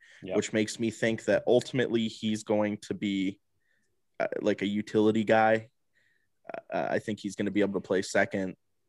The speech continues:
Speaker 1: He played at
Speaker 2: shortstop,
Speaker 1: some center
Speaker 2: third.
Speaker 1: field last year,
Speaker 2: Yeah, he
Speaker 1: and he
Speaker 2: played
Speaker 1: moved
Speaker 2: center
Speaker 1: around a
Speaker 2: field.
Speaker 1: lot, which is good. I mean, it gives him a, you know, it's always nice to have those players that you can, you know, you can plug around in, in different positions throughout the season. 'Cause, you know, obviously there's, the injuries are gonna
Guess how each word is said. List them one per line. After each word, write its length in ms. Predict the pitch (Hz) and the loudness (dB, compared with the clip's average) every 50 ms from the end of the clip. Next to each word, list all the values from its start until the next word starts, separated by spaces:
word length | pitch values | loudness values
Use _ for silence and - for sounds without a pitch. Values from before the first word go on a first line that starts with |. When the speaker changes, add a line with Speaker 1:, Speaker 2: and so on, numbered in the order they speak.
| _ _ | _ _
Speaker 1:
He 120 | - - | -2 2
played 100 | 123 110 98 | 2 4 4
at 60 | - | 6
Speaker 2:
shortstop, 260 | 190 196 - 95 92 | 6 6 8 8 6
Speaker 1:
some 140 | 92 - - | 6 4 4
center 340 | - - - 147 131 123 110 | 2 4 6 6 6 6 6
Speaker 2:
third. 80 | 101 | 6
Speaker 1:
field 220 | 101 127 131 131 120 | 6 6 8 8 8
last 360 | 120 113 113 113 - - - | 10 8 8 6 4 0 0
year, 140 | 117 113 107 | 4 6 8
Speaker 2:
Yeah, 100 | 104 104 | 8 8
he 80 | 120 117 | 8 6
Speaker 1:
and 100 | 110 107 | 6 4
he 40 | |
Speaker 2:
played 140 | 113 113 110 | 4 4 4
Speaker 1:
moved 160 | 110 117 110 | 4 2 2
Speaker 2:
center 140 | 104 113 - | 4 4 6
Speaker 1:
around 180 | 110 107 107 107 | 8 8 8 8
a 40 | 107 | 8
Speaker 2:
field. 40 | |
Speaker 1:
lot, 220 | 110 107 113 127 151 | 10 10 10 10 8
which 160 | 185 180 - | 8 6 6
is 100 | 240 - | 4 6
good. 220 | - 262 196 131 | 8 10 10 10
I 40 | 127 | 10
mean, 100 | 127 131 | 8 8
it 60 | 131 | 6
gives 160 | 131 151 135 135 | 6 4 6 6
him 100 | 139 135 | 6 4
a, 60 | 123 | 4
you 200 | 85 120 127 131 | 4 2 2 4
know, 140 | 120 113 110 | 4 4 4
it's 180 | - 131 131 | 2 2 6
always 280 | 160 147 147 147 139 139 | 8 8 8 8 6 2
nice 200 | 131 127 123 - | 0 -2 -2 -2
to 80 | 117 | 0
have 200 | 107 120 123 123 | 2 2 2 2
those 200 | 120 117 110 104 | 2 0 -2 -2
players 640 | - - 127 139 147 131 113 110 104 101 104 - - - _ - - - - _ _ _ | -2 0 2 2 4 4 4 2 2 0 -4 -10 -16 -18 _ -20 -20 -20 -20 _ _ _
that 160 | - 107 95 - | 2 2 2 2
you 140 | 104 110 | 0 -4
can, 300 | 101 - 110 104 101 101 | -2 -2 -2 0 0 -2
you 120 | - 123 113 | -2 -2 -2
know, 80 | 98 | -2
you 120 | 98 101 104 | -2 -4 -4
can 160 | 104 104 95 | -4 -6 -8
plug 260 | - - - 104 98 | -4 -2 -2 0 0
around 340 | 101 98 104 104 104 104 101 | 2 2 2 2 2 0 -2
in, 140 | 95 98 92 | -4 -6 -8
in 180 | 87 92 98 | -8 -8 -8
different 280 | 95 104 101 - 101 87 | -6 -8 -8 -8 -10 -10
positions 460 | 104 90 98 101 98 - 101 98 92 | -8 -8 -8 -8 -8 -8 -10 -10 -10
throughout 320 | - - 98 95 92 92 - | -8 -4 -2 -2 -2 -2 -4
the 60 | 92 | -10
season. 380 | - - 104 104 98 101 95 | -8 -6 -6 -4 -4 -6 -8
'Cause, 120 | 95 104 98 | -8 -10 -10
you 180 | 95 101 107 | -8 -6 -6
know, 100 | 104 95 | -4 -4
obviously 600 | 87 92 95 95 92 90 90 - - 85 87 87 | -4 -4 -4 -4 -6 -8 -10 -10 -10 -10 -10 -8
there's, 300 | 90 90 90 - - - - _ _ _ | -10 -10 -12 -14 -18 -20 -20 _ _ _
the 140 | - - - | -12 -6 -4
injuries 440 | 107 110 101 98 95 95 90 87 110 | -4 -4 -4 -4 -6 -6 -6 -8 -10
are 80 | 95 | -12
gonna 260 | 87 92 90 87 90 | -10 -10 -10 -10 -10